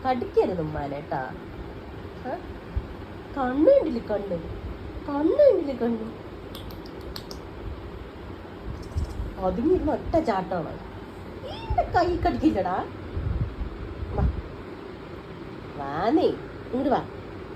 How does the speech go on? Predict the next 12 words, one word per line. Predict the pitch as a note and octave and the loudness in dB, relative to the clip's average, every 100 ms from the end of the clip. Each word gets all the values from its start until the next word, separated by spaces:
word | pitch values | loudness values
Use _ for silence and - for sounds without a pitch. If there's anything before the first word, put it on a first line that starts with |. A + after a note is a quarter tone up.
| - - - - - - - - - - - - - - - - - - - - - - - F4 | -10 -10 -12 -10 -10 -10 -10 -10 -6 -4 -4 -6 -10 -10 -10 -10 -10 -10 -12 -12 -12 -12 -4 0
ഇത് | A#3 E3+ | 0 0
കിടക്കണേണ്ടോ? | E3 D3+ D#3 D#3 D#3 E3 F3 - - - | -2 -4 -4 -4 -4 -6 -8 -12 -12 -8
അവിടെ | C4 E4 F#4 | -6 -2 0
ഒരാൾ | A3 F3+ F3+ | 0 -2 -6
കിടക്കണേണ്ട. | - F3+ E3+ E3+ F#3 - - - - - - - - - - - - | -8 -8 -8 -6 -8 -8 -14 -14 -14 -14 -14 -14 -14 -12 -12 -12 -8
മിന്നുമ്മേ. | A#3+ B3+ C4 C#4 D4 F4 - - - - - - - - - - - | -2 2 4 4 4 2 -2 -12 -12 -14 -12 -12 -12 -14 -14 -10 -2
മിന്നുമ്മേ. | F#4+ A#4 A4 G#4+ G#4 G#4 G#4+ - - - - - - - - - | 0 2 4 6 6 6 4 -2 -10 -8 -8 -8 -10 -12 -10 -4
എൻ്റെ | C#4+ G4+ | -4 0
പൊന്നുമ്മേ. | G#4+ G4+ A4+ A4+ G#4+ G#4 G#4+ A4 - - - - - - - - G#3 | 2 4 4 4 4 4 2 -2 -10 -12 -12 -10 -10 -10 -10 -8 -6
നല്ല | G#3 A#3 D#4+ - | -4 -2 0 0
ഉറക്കമാണ്. | - - A#3+ - - - - - - - - - - - - - | -2 -4 -4 -4 -6 -8 -8 -8 -8 -12 -10 -10 -10 -10 -12 -10
ഈ | - | -6